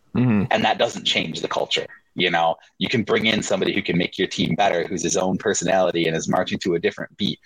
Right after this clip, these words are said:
Speaker 2: but everybody else is marching to the same beat, and he can help you win, and he's fun to be around. So cool. So I think, I think that's where I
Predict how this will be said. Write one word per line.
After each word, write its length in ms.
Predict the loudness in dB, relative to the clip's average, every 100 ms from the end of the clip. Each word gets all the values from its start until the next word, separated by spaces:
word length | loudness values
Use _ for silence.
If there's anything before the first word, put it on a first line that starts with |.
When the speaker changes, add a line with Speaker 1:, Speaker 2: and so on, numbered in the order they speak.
| -8
Speaker 2:
but 120 | -6 0
everybody 360 | 2 4 4 6
else 220 | 4 2
is 100 | -2
marching 340 | 0 0 0 -2
to 60 |
the 120 | 0
same 400 | 0 2 2 2
beat, 240 | 0 0 -2 -4
and 100 | -2
he 60 | -2
can 100 | -2
help 180 | -2 -2
you 100 | -2
win, 320 | 0 0 0 -4
and 140 | -2 -2
he's 120 | 0
fun 200 | 0 -2
to 80 | 0
be 180 | 0
around. 280 | 0 0 -2
So 160 | -2 -4
cool. 340 | -2 -2 -2 -4 -8 -8 _
So 140 | -2 2
I 160 | 2
think, 240 | 2 0 0
I 80 | 0
think 180 | 0 0
that's 240 | 2 2
where 100 | 2
I 100 | 2